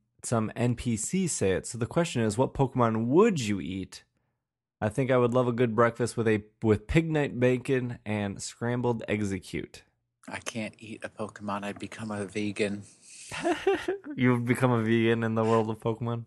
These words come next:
Speaker 2: Yes. I just, oh, they're, 'cause they're, like, quasi-intelligent.
Speaker 1: Yeah. Well, I would probably eat a lot of eggs because I would assume the bird Pokemon would leave eggs.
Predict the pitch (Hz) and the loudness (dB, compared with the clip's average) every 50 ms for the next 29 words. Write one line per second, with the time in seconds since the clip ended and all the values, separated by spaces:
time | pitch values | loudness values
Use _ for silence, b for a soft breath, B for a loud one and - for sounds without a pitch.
0 | - - - 120 120 127 139 - 110 127 113 - 127 110 - - - - - - | -12 -8 -2 2 4 4 4 4 4 2 2 2 4 4 4 6 6 4 4 2
1 | 104 127 123 117 - - 135 - - - - - - - 131 - 135 131 123 123 | 0 0 -2 -2 -2 -2 0 0 0 0 -2 -6 -10 -10 -4 0 2 4 4 2
2 | 123 - 131 127 - - - 156 175 - 202 180 185 196 220 202 165 - - - | 2 2 0 0 -2 -4 -8 -8 -6 -2 -2 -2 0 0 0 -2 -2 -4 -12 -10
3 | - - 269 262 233 196 - - 90 85 82 90 - - 120 113 87 71 69 67 | -4 2 4 4 4 4 2 0 -4 -4 -6 -6 -4 0 0 0 0 0 -4 -6
4 | 71 71 71 73 73 - - - - B B B B B B B B B B B | -8 -10 -10 -10 -8 -8 -8 -8 -8 B B B B B B B B B B B
5 | B B B _ _ _ _ _ _ _ - - - _ - 135 123 113 113 113 | B B B _ _ _ _ _ _ _ -20 -20 -16 _ -2 0 0 0 0 -2
6 | 113 101 - _ _ _ _ - 139 151 151 139 131 123 - - - _ _ _ | -6 -8 -10 _ _ _ _ 0 4 6 6 6 6 4 2 -2 -8 _ _ _
7 | _ _ _ _ _ _ _ - 117 113 113 135 123 - - - 156 143 127 123 | _ _ _ _ _ _ _ 2 2 4 2 0 -6 -4 0 0 0 2 2 0
8 | - - 123 117 117 110 110 113 104 - - - 107 107 101 95 101 101 - - | 0 0 -2 0 2 2 2 2 0 -2 -2 -2 -2 -2 -2 -4 -6 -8 -8 -8
9 | - 98 - 98 101 101 104 101 104 - - 127 113 110 107 104 101 104 107 104 | -8 -6 -4 -2 0 0 0 0 -2 -4 -2 -2 -2 0 0 -2 -2 0 0 0
10 | 104 104 104 107 98 98 - 101 101 101 95 95 95 107 - - - 98 98 98 | 0 0 0 -2 -2 -2 -2 -4 -4 -2 -2 -4 -4 -6 -8 -8 -6 -4 -4 -4
11 | 95 - - 95 101 92 90 92 95 95 98 | -4 -4 -2 -2 -2 -2 -2 -6 -8 -12 -14